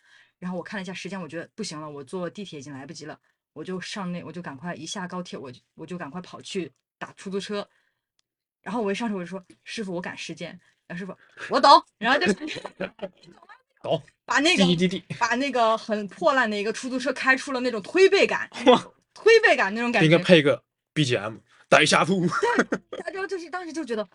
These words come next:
Speaker 1: 一个出租车动的，而且那个司机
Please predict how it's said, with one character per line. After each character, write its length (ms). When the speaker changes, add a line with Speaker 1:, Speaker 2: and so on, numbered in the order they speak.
Speaker 1:
一 140
个 100
出 180
租 120
车 180
动 80
的， 80
而 100
且 60
那 140
个 80
司 440
机 240